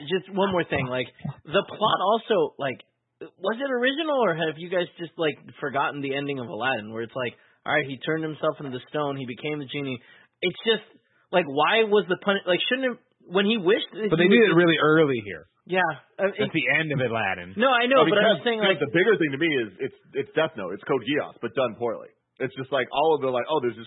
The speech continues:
Speaker 3: cool
Speaker 1: Done
Speaker 3: fucking power
Speaker 1: so
Speaker 3: to grant
Speaker 1: poorly.
Speaker 3: wishes or whatever. And, like, when he uses the T V studio, it's like, guess what?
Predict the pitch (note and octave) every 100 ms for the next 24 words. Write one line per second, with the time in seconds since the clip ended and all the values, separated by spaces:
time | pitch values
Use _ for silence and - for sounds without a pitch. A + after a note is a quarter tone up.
0 | - D#3 D#3+ D#3+ E3 C#3 A2 C3 D3 D#3
1 | D#3 C3 B2+ G#2+ D3+ E3 C3+ A#2 C3 D3+
2 | A#2+ A#2 - - C3 C#3+ B2 C#3+ C#3+ D#3
3 | E3 D3 C3+ C3+ C#3 C#3 E3 C3 A2 A2
4 | A2 A#2 G2 - C#3+ - A2 C3